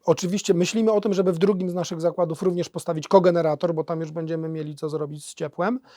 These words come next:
E, myślimy o tym, żeby st-, e, zamienić oczywiście czynniki energetyczne, bo będziemy myśleli o tym, żeby zamienić źródło energii z miału węglowego na gaz albo na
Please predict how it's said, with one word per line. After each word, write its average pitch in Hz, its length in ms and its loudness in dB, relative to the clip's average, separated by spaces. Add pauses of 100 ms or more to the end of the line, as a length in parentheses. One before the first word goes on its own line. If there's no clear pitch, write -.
(320)
E, 160 540 8
myślimy 220 480 0
o 214 140 6
tym, 208 180 2
żeby 185 240 2
st-, - 200 -4 (200)
e, 170 40 2
zamienić 202 540 4
oczywiście 185 920 0
czynniki 196 380 -2
energetyczne, 170 720 -2
bo 156 340 2 (440)
będziemy 170 420 4
myśleli 170 460 -4
o 175 120 0
tym, 170 180 -4
żeby 160 220 -2
zamienić 165 520 -6
źródło 170 400 -2
energii 156 400 -6
z 139 100 -12
miału 165 280 2
węglowego 156 720 -4 (340)
na 165 140 4
gaz 165 420 4 (120)
albo 170 320 4
na 156 600 -2